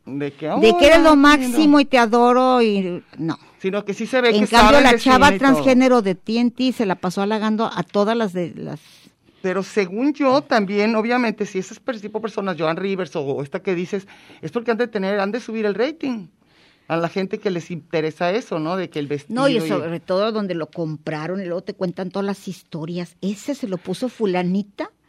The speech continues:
Speaker 1: Es que el otro día que estaban hablando de eso de la moda, no sé qué, que yo dije, "Híjole, nada de, de mis temas más lejanos, pues, la moda".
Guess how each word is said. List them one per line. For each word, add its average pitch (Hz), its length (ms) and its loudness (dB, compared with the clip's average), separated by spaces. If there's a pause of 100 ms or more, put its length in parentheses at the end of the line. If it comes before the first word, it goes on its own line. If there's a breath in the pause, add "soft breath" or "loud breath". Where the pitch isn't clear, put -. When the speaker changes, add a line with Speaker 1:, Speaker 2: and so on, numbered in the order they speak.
Speaker 1:
Es 175 160 -8
que 247 300 0
el 196 80 0
otro 202 200 -4
día 240 100 -6
que 262 80 -8
estaban 254 280 -2
hablando 220 340 -2
de 220 80 -2
eso 233 180 -6
de 240 100 -2
la 190 140 0
moda, 185 460 0
no 185 120 -4
sé 190 180 -14
qué, 180 180 -12
que 185 120 -14
yo 170 140 -8
dije, 160 220 -10
"Híjole, 165 280 -6
nada 170 240 -2
de, 185 140 -8
de 151 180 -4
mis 147 160 -6
temas 180 240 -6
más 196 180 -4
lejanos, 214 520 -4
pues, 151 200 -8
la 147 120 -4
moda". 180 360 -4